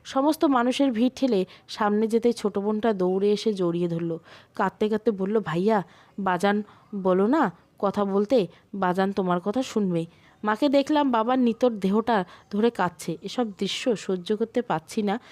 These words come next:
বুকের ভেতরটা ফেটে যাচ্ছে। ছোট্ট বোনকে কী বলে সান্ত্বনা দিব, সে ভাষা নেই। বাবার লাশের কাছে গিয়ে বসতেই বুকের ভেতরটা হাহাকার করে উঠল।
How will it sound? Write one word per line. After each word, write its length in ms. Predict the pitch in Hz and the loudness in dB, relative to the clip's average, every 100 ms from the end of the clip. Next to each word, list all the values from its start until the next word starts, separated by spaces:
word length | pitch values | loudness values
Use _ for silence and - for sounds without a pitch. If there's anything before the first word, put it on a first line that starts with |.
| - - 233 | -20 -6 -2
বুকের 240 | 254 320 | 2 2
ভেতরটা 420 | 220 226 277 - | 2 -2 -2 -2
ফেটে 320 | 294 208 196 | -2 -2 0
যাচ্ছে। 360 | 185 170 - 156 - - - - | 0 0 -2 -10 -10 -20 -20 -4
ছোট্ট 320 | 269 277 320 | 0 0 0
বোনকে 360 | 302 311 285 | 2 2 0
কী 180 | 302 254 | -2 0
বলে 220 | 247 277 | 0 0
সান্ত্বনা 500 | 285 - 196 196 240 | 0 -2 -2 -2 -2
দিব, 280 | 247 262 190 180 - - | 0 0 -2 -4 -10 -16
সে 180 | - 262 | -2 0
ভাষা 320 | 208 190 202 | 0 -2 -2
নেই। 180 | 170 156 - - - | -2 -6 -10 -20 -6
বাবার 300 | 190 175 196 | -2 0 2
লাশের 360 | 190 180 202 196 | 2 0 -2 -4
কাছে 260 | 190 - | -4 -4
গিয়ে 260 | 208 214 170 - - - | -4 -2 -4 -8 -12 -2
বসতেই 340 | 202 - 233 | -2 0 -2
বুকের 340 | 196 196 220 | -2 -4 -2
ভেতরটা 440 | 214 190 220 - 214 | -2 -2 -4 -2 -2
হাহাকার 540 | 165 175 190 208 202 | -2 -4 -4 -2 -2
করে 200 | 202 170 | -2 -4
উঠল। 320 | 165 160 165 | -4 -6 -8